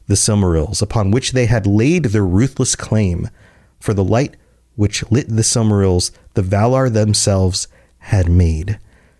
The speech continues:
What does that mean? What this means is that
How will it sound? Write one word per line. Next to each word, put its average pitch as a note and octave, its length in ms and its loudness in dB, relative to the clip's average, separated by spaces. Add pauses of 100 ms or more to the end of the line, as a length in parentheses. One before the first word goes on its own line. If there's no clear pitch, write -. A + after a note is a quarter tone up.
(280)
What B2 280 -2
does E3 240 2
that A#2 220 0
mean? G#2 440 2 (1300)
What G#2+ 200 0
this - 180 0
means G#2 460 2 (320)
is A2 180 0
that G#2+ 340 0